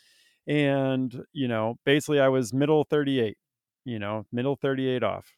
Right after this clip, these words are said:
I could run thirty-five almost every time, middle thirty-eight. And then one day, he just said, "Hey, Chris, if I go thirty-five miles an hour, you gonna run it?"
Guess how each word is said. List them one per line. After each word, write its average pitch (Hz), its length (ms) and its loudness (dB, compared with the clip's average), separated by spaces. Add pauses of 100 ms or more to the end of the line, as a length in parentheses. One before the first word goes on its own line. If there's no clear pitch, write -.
(120)
I 113 140 -8
could 104 140 -14
run 127 200 -2
thirty-five 147 560 0
almost 123 300 -4
every 131 260 0
time, 123 500 -4 (200)
middle 120 220 -2
thirty-eight. 104 500 -4 (800)
And 110 100 -8
then 123 200 -2
one 175 200 0
day, 120 320 2
he 120 80 -2
just 123 300 -2
said, 101 300 -6 (460)
"Hey, 143 120 0
Chris, - 460 -4 (220)
if - 40 -2
I 156 140 4
go 151 180 2
thirty-five 135 600 2
miles 117 340 -2
an 110 80 -4
hour, 98 340 -4 (140)
you 120 100 -4
gonna 143 160 0
run 147 220 2
it?" 190 120 -2